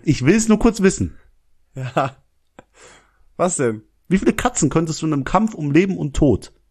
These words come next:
Speaker 1: besiegen?
Speaker 2: Boah, I don't know. Wie aggressiv sind die Katzen?
Speaker 1: Ja, <laughs> Mann, ey. Katzen, ausgewachsene Katzen, die wollen dich töten, du willst sie töten.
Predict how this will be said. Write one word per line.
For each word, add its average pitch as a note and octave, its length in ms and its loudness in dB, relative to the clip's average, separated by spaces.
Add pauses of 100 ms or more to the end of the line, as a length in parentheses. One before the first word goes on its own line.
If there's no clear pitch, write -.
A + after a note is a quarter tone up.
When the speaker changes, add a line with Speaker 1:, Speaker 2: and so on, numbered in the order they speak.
(160)
Speaker 1:
besiegen? G2+ 420 -6 (880)
Speaker 2:
Boah, G2+ 460 -8 (500)
I A2 100 -10
don't B2 200 -2
know. C3 380 -2 (120)
Wie B2 140 -4
aggressiv B2+ 460 -4
sind C3+ 220 -6
die A2+ 100 -6
Katzen? G#2+ 400 -8
Speaker 1:
Ja, A2+ 280 2 (460)
<laughs> - 420 -10
Mann, G2 360 -2
ey. F#2+ 200 -8 (580)
Katzen, C3+ 500 0
ausgewachsene C#3 760 2
Katzen, C#3 520 -2
die B2 220 -2
wollen E3+ 280 4
dich G3 180 0
töten, F#3 300 0
du D#3 140 -4
willst D3+ 180 -2
sie C#3+ 140 -4
töten. F2 380 -4